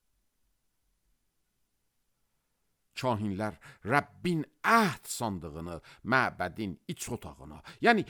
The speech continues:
lap müqəddəs yerə, kərrubların qanadları altındakı öz yerinə gətirdilər. Kərrublar qanadlarını sandığın yeri üstündə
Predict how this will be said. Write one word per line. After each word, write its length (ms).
lap 360
müqəddəs 640
yerə, 220
kərrubların 920
qanadları 640
altındakı 920
öz 320
yerinə 380
gətirdilər. 480
Kərrublar 640
qanadlarını 640
sandığın 840
yeri 400
üstündə 540